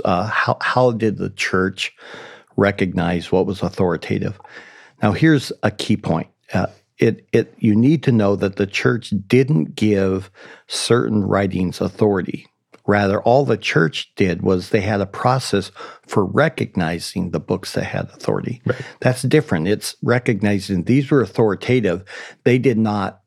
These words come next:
Speaker 1: impose upon those books an authority from them.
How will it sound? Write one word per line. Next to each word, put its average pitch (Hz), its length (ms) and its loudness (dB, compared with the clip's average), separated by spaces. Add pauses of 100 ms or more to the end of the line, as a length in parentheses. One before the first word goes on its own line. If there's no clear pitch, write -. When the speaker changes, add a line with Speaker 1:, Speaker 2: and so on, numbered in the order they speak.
(120)
Speaker 1:
impose 120 580 2
upon 139 540 0
those 87 200 -4
books - 420 -4 (340)
an 110 80 2
authority 101 520 2
from 90 340 -4
them. 95 380 -2